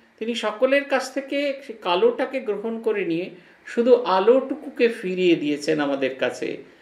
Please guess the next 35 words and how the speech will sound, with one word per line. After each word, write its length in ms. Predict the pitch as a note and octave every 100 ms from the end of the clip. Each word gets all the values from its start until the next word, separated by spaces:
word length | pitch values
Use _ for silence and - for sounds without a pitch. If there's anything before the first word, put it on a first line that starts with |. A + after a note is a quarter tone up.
| _ _ _
ঠাকুরের 460 | A3 G#3+ C4+ C#4 B3
যদি 240 | C4 C4
এই 180 | B3+ A#3
ভাবটিকে 540 | G#3+ G3+ G3+ - A3+ G#3
দেখেন, 400 | F#3 - G#3+ G#3+
তাহলে 220 | G3 F#3+
দেখবেন 500 | E3+ F#3 F3+ E3+ E3+ E3+ - - _
তিনি 180 | - G#3+
যেন 240 | A#3 A#3+ B3
সেই 320 | - B3 G#3
জগদম্বার 680 | F3+ F3+ G3 G#3 G#3+ G#3+ F#3+
মতো। 220 | F3+ F3+
এই, 240 | F3+ F#3 - C#3 -
এই, 220 | F3+ G#3+ G3
উম, 320 | F#3 F#3 E3+ -
ঠাকুরের 480 | F#3+ F#3 A#3+ A3 E3+
দর্শনগুলোর 840 | E3+ F3 - B3+ C4 B3+ A#3+ A#3 -
পরের 340 | F#3 G3 B3 A#3+
একটা 300 | A3+ - G3+
ঘটনা 640 | E3+ F#3+ F3 F#3+ - - - _
বর্ণনা 380 | E3 F#3+ F#3+ G3
আছে, 160 | E3+ F#3
পুঁথিতে 440 | - B3+ D4+ D4+
খুব 260 | C#4+ D#4+ -
সুন্দর 380 | - G#3+ G#3 G#3
করে 200 | F#3+ E3+
বর্ণনা 440 | D3+ D3 D3 C3+
আছে। 300 | B2 - G#2+ - - - - _
বলছেন, 380 | G3 G3 A#3+ A#3
ঠাকুর 420 | A3+ G3 A#3+ B3
যখন 340 | A#3 A3+ A#3 F#3+
ভাব 260 | C3 D#3
সমাধি 400 | - A3+ A3+ A3+
থেকে 320 | A3+ A#3 - A3
আসতেন, 600 | D#3+ E3+ - G#3 D3